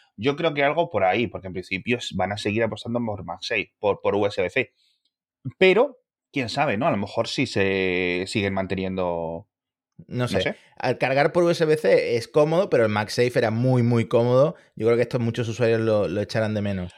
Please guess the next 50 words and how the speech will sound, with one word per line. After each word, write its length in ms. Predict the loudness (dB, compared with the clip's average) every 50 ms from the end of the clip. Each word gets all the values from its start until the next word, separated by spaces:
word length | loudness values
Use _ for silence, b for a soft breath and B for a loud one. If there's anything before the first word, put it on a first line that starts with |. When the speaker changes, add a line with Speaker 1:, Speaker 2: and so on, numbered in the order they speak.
| B
Speaker 1:
No, 200 | -2 -2 -2 0 0
y 140 | 0 2
muchos 260 | 4 4 4 2 2 0
usuarios 380 | 0 2 2 2 2 2 2
nuevos 260 | 2 2 2 2 2
no 100 | 2 2
lo 120 | 2 2 0
conocen, 480 | -2 0 0 0 0 0 -2 -4 -4 -4
no 160 | -2 -2 -2
conocen 380 | 0 -2 -2 0 2 2 2 2
Speaker 2:
Sí. 40 |
Speaker 1:
MagSafe. 400 | 0 -2 -2 -2 -2 -2 -2 -2 -4
O 20 |
sea, 260 | -6 -4 -4 -4 -4
gente 260 | -4 -4 -6 -6 -4 -4
que 120 | -4 -4
se 100 | -2 -2
haya 100 | -2 0 -2
comprado 680 | -2 -2 0 0 2 2 2 2 2 2 2 2 0
MacBooks, 720 | 0 0 0 0 0 0 0 2 2 2 2 0 -2 -4
etcétera, 360 | -6 -4 -2 -2 -2 0 0 -2
en 40 |
los 100 | -2 -4 -4
últimos 280 | -4 -4 -2 -2 -2
años, 320 | -4 -4 -2 -4 -4 -6 b b b b b b b b
no 160 | -4 -4 -2 -2
conocen 640 | -2 -2 -2 -4 -2 -2 -2 0 0 0 0 -2 -4 _ _ -10 -10
<laughs> 140 | -10 -6 -4
Speaker 2:
Hmm. 60 | -2
Speaker 1:
una 220 | 0 0 0 -2 -4 -6 -8 _ _ B B -2 -2 -2 -2 0
Speaker 2:
Además, 220 | 0 2 4 4
Speaker 1:
de 20 | 2
las 100 | 2 2
mejores 360 | 0 0 0 -2 -2 -2 -4
cosas. 280 | -6 -6 -4 -4 -2
Speaker 2:
además 280 | -2 0 0 0 0 0
es 120 | -2 -2 -2
una 140 | -2 -2 0
marca 260 | 0 0 0 0 0
que 80 | 0 0
Apple 200 | 0 0 0 2
ahora 240 | 2 2 2 0 -2
está 260 | -6 -12 -10 -6 -6 -4
usando 340 | -2 -2 -2 0 2 2
de 60 | 2 2
nuevo 280 | 2 2 4 4 2
Speaker 1:
Ujú. 40 | 2
Speaker 2:
con 140 | 0 -2 -4
los 160 | -4 -2 -2
iPhone, 360 | -2 -2 -2 -2 -4 -4 -6